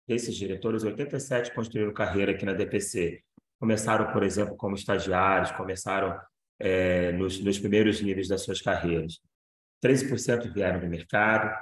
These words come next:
a gente tem hoje trinta e quatro gerentes, é, e cinquenta, cinquenta e nove por cento desses gerentes também construíram sua carreira no D P C, trilhando aí, começando como estagiário, por exemplo,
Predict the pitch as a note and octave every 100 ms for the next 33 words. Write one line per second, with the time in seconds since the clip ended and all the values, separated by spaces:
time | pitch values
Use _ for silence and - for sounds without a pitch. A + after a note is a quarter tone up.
0 | - _ G2+ G#2+ A2+ A2+ G#2+ G2+ G2+ F#2+
1 | F#2 G#2+ A2+ A2+ - G2 F#2 F2+ G2 F2
2 | G2+ A2+ A2+ A2+ - - _ _ _ _
3 | _ - G#2+ G2 G2 F#2+ G2+ A2+ B2 A#2+
4 | - A2 - _ - - - B2 A#2 A2+
5 | A2+ A2 A2 G#2 G#2 F#2+ F#2+ G2 G2 -
6 | G2+ G2+ G#2 - G2 G2 F#2+ G2 F2+ F2
7 | F2+ F2+ G2+ A#2+ - A#2 A#2 - - _
8 | - D3 A2 A#2 A#2 G2 G2 G2+ G2 F#2
9 | - G2+ F#2+ G#2 F#2+ - G2+ F2+ F2+ F2+
10 | - G2 F#2 E2 D#2